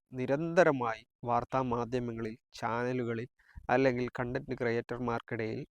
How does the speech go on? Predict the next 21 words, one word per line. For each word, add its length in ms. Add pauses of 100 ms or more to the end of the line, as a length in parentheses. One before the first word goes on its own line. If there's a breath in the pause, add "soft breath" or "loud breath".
(140)
ഏഹ്, 260
അതുപോലെ 400
തന്നെ 300 (520)
മാധ്യമപ്രവർത്തകർക്കിടയിൽ 1300 (220)
ലോകത്ത് 340
മൊത്തം 440
ചർച്ചയാണ്. 540 (120)
ലോക 200
മാധ്യമങ്ങളും 680
ഇപ്പോൾ 300 (460 soft breath)
അത്തരത്തിലുള്ള 560
ചർച്ചകളാണ് 600
നടക്കുന്നത്. 540 (540 soft breath)
കാരണം 340 (140)
അമേരിക്ക 460
ഇറാനെ 380
ആക്രമിക്കാൻ 520
പോകുന്നു. 340 (120)
ഇസ്രായേലും 480
അമേരിക്കയും 520
ചേർന്ന് 320